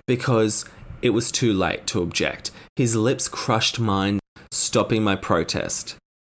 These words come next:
So he's kissing her without consent. I mean, she was clearly just about to say, "No, don't kiss me," and he got in before she could say it. And then she says, "He kissed me angrily, roughly, his other hand gripping tight around the back of my neck,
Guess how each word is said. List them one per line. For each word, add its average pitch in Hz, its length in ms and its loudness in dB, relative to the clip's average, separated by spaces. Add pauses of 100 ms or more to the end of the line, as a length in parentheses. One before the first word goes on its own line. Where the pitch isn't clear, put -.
(100)
So - 200 -2
he's 131 180 -2
kissing 254 380 0
her 240 120 4
without 208 400 2
consent. 175 840 2
I 139 80 0
mean, 143 120 2
she 143 140 -2
was 131 140 0
clearly 247 680 0
just 180 220 0
about 151 240 2
to 151 60 -2
say, 131 300 0
"No, 202 260 4
don't 208 200 2
kiss 208 240 0
me," 160 160 0
and 139 120 -2
he 113 140 -4 (300)
got 170 180 4
in 170 160 4
before 143 300 0
she - 140 0
could 120 180 -4
say 131 240 0
it. 135 180 -2 (440)
And 175 80 2
then 180 60 2
she 180 140 2
says, 165 240 2
"He 175 100 2
kissed - 400 -2
me 196 260 0 (140)
angrily, 151 800 2 (420)
roughly, 120 840 0 (260)
his 147 240 4
other 156 220 2
hand 143 420 2
gripping 131 340 0
tight 135 480 -2
around 113 320 0
the 104 60 0
back 110 300 0
of 101 120 0
my 98 140 2
neck, 101 440 0